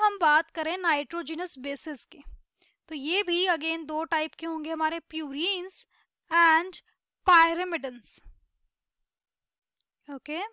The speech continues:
अब प्यूरिन्स के अंदर आ जाएंगे हमारे adenine and guanine, adenine and guanine।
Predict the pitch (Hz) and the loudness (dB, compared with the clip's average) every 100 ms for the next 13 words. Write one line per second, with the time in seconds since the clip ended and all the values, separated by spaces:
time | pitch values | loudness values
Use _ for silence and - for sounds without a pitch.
0 | _ _ _ _ _ _ _ 339 359 - | _ _ _ _ _ _ _ -2 -2 -4
1 | 330 349 359 427 494 - 453 392 370 359 | -6 -2 0 -2 -4 0 2 4 4 6
2 | 339 302 320 311 320 320 302 285 285 349 | 6 4 -2 -4 -6 -2 2 2 0 -6
3 | - - - - _ _ _ _ _ _ | -8 -20 -20 -20 _ _ _ _ _ _
4 | - 349 302 415 415 392 415 _ _ _ | 4 6 6 2 0 -4 -4 _ _ _
5 | - 339 330 311 349 349 - _ _ _ | 2 6 8 6 2 -6 -14 _ _ _
6 | 262 233 320 320 285 254 226 _ _ _ | -20 -4 4 4 4 -4 -14 _ _ _
7 | - 294 262 302 359 494 523 - _ _ | -4 -4 -2 -2 -4 -6 -10 -20 _ _
8 | _ _ _ _ _ _ _ _ _ - | _ _ _ _ _ _ _ _ _ -2
9 | 320 320 339 370 262 302 285 262 | 2 2 0 -6 -4 0 0 0